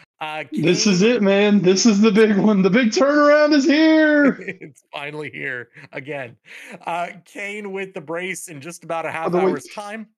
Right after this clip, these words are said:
Speaker 1: Uh, Richarlison playing like a man possessed after, um, some, some
Speaker 2: <laughs>
Speaker 1: words between him and his, uh,
Speaker 2: <laughs>
Speaker 1: manager during the, uh, the Champions League exit last week. Uh, but he played, uh,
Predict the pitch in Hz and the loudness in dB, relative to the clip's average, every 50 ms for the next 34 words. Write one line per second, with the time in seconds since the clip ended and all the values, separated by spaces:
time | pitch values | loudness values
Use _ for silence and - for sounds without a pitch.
0 | _ _ _ _ _ _ _ - 151 151 151 151 151 156 151 135 - - - 170 | _ _ _ _ _ _ _ -10 -10 -8 -8 -10 -10 -10 -12 -14 -16 -14 -12 -10
1 | 175 185 190 196 170 151 - 175 165 156 - _ 165 170 196 202 190 180 175 170 | -10 -8 -10 -10 -10 -12 -12 -12 -16 -16 -16 _ -12 -12 -12 -12 -10 -10 -10 -10
2 | 160 160 143 139 147 156 170 175 151 - - 139 117 - 139 147 156 - - 135 | -10 -12 -12 -10 -10 -10 -10 -12 -12 -14 -14 -16 -14 -14 -14 -14 -14 -14 -12 -14
3 | 131 123 - - 143 131 131 - - 131 123 123 120 123 123 120 127 123 120 _ | -14 -14 -14 -12 -12 -12 -10 -10 -10 -10 -10 -10 -10 -12 -14 -16 -18 -20 _ _
4 | _ _ _ _ _ _ - - 139 147 - - - 156 147 147 156 170 180 196 | _ _ _ _ _ _ -20 -20 -20 -20 -18 -20 -18 -18 -16 -18 -18 -8 _ 2
5 | 392 381 392 415 359 285 - - - 175 - 180 180 175 151 - 180 175 170 180 | 4 4 4 4 2 0 -2 -8 -16 -20 -16 -14 -12 -12 -12 -12 -12 -12 -10 -10
6 | 156 147 160 147 - 453 440 392 466 453 427 - - 208 180 151 127 - 170 160 | -10 -10 -10 -10 0 2 2 2 2 0 -4 -8 -10 -12 -12 -14 -14 -14 -14 -14
7 | 147 131 156 170 160 151 143 143 147 151 143 139 143 139 - - - - - - | -14 -12 -14 -14 -14 -16 -16 -16 -14 -14 -12 -12 -12 -14 -14 -16 -20 -20 -20 -16
8 | _ 143 131 - - 180 165 - 165 147 127 156 151 143 143 139 123 117 135 131 | _ -14 -14 -14 -14 -16 -12 -12 -14 -14 -12 -12 -12 -10 -10 -10 -12 -14 -18 -16
9 | 135 151 160 156 - - 165 165 160 156 - _ _ - - - - _ _ 151 | -14 -14 -14 -14 -14 -14 -12 -12 -12 -12 -14 _ _ -20 -20 -20 -20 _ _ -10
10 | 135 135 135 135 131 120 123 127 110 160 190 147 143 156 156 151 147 135 127 - | -10 -8 -10 -10 -12 -14 -16 -16 -14 -14 -14 -14 -14 -14 -12 -12 -12 -14 -12 -14
11 | 123 139 | -14 -16